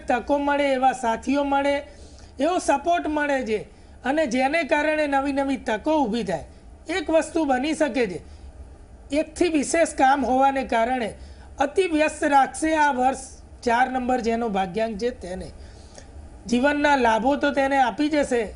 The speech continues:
ઘણી જગ્યાએ તેને પ્રગતિ કરાવશે, નોકરીમાં પણ એવું કહેવાય કે ઉન્નતિના યોગ કરે,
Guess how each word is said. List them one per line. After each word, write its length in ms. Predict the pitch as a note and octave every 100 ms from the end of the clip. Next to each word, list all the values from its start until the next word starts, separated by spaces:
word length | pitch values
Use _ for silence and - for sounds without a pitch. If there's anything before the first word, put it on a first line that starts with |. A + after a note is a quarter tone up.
| - F3+
ઘણી 260 | G#3+ C#4+
જગ્યાએ 420 | C4 B3 B3 C4+
તેને 240 | B3+ B3+ A#3+
પ્રગતિ 480 | F#3+ G3+ A#3+ B3 B3
કરાવશે, 600 | B3+ B3+ A#3+ A#3+ B3 C4 - - -
નોકરીમાં 600 | G#3+ B3+ B3+ C#4+ D4+ D4
પણ 200 | C#4 C#4+ C#4 C4+ C#4+ - - A#3+
એવું 240 | B3 B3
કહેવાય 300 | C4 C4+ C4+
કે 120 | -
ઉન્નતિના 640 | C4 A#3 B3 C4 C4 B3
યોગ 340 | A#3 G#3+ B3 B3
કરે, 340 | C4+ C4 C4+